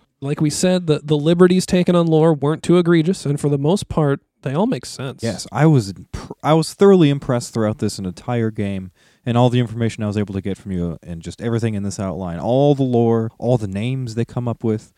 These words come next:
Speaker 2: everything is solid.
Speaker 1: And while I, I think the game was too easy most of the time, um, the emphasis is definitely more on the gathering and crafting stuff than the battle.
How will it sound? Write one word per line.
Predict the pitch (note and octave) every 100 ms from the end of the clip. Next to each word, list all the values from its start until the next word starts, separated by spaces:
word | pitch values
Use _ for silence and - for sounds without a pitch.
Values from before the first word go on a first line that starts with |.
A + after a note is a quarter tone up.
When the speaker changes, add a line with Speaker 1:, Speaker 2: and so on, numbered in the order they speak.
| _
Speaker 2:
everything | D3+ D3+ C#3+ B2
is | G2+
solid. | - E2+ E2 E2 _ -
Speaker 1:
And | D3+
while | E3+
I, | F#3
I | E3
think | E3 F3
the | D#3+
game | D#3+
was | D3+
too | - C#3+
easy | D3 C#3
most | A#2+ -
of | E3
the |
time, | F#3 F#3+ A#3+ -
um, | C3+ C3
the | C#3
emphasis | D3 E3 D#3 C#3+
is | C3+
definitely | C3+ B2 C#3
more | C3 B2 B2
on | A#2+
the | A#2
gathering | A#2 A#2+ B2
and | A2
crafting | - A2 A2 C3+
stuff | - C#3 D3
than | B2
the | A#2+
battle. | A2+ G#2+ G#2 -